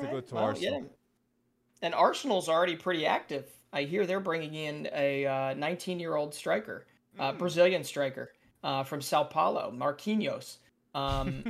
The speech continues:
Speaker 1: <laughs>
Speaker 2: who, you know, already has some goals, but definitely one for the future. So they're trying to find the next Gabriel Martinelli or something.
Speaker 1: Well,
Speaker 2: Uh, so,
Speaker 1: well,
Speaker 2: yeah.
Speaker 1: I've got a, I've got an Arsenal youngster I can mention over here too, and it's William Saliba.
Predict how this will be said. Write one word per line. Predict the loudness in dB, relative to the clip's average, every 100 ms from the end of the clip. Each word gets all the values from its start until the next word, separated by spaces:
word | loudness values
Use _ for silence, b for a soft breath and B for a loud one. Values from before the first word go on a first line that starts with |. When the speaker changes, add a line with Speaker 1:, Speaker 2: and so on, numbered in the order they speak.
| -8
Speaker 1:
<laughs> | -12 -8
Speaker 2:
who, | -4 -2 -4 -10 -6
you | -4
know, | -2 4
already | 8 10 8
has | 6 4
some | 0 -2
goals, | 2 4 2 -2
but | 0 0 0 -6 -8 4
definitely | 4 4 0 0
one | 2 2
for | 0
the | -6
future. | -4 -4 -4 -6 -6
So | -6
they're | -4 -2
trying | 0 -2
to | -2
find | -2 -2
the |
next | -4 -6 2
Gabriel | 2 4 0
Martinelli | 2 0 0 -2 -2 -6
or | -10
something. | -10 -10 -10 -12 -2
Speaker 1:
Well, | 0 0 -4 -6
Speaker 2:
Uh, | 0 2 2 -2 -10 _ -6
so, | -6 -6 -6
Speaker 1:
well, | 0 2
Speaker 2:
yeah. | 6
Speaker 1:
I've | 4 6
got | 4 6
a, | 6 6
I've | 6
got | 6 6
an | 6
Arsenal | 4 4 2 -2 -2
youngster | 2 2 2 -6 -2 0
I | -2
can | -4 -6
mention | -8 -8 -8
over | -4 -2
here | -2 -4
too, | -6 -6 -4
and | -4 -6
it's | -8 2
William | 2 4 0
Saliba. | -4 -4 0 0 0 -2 -6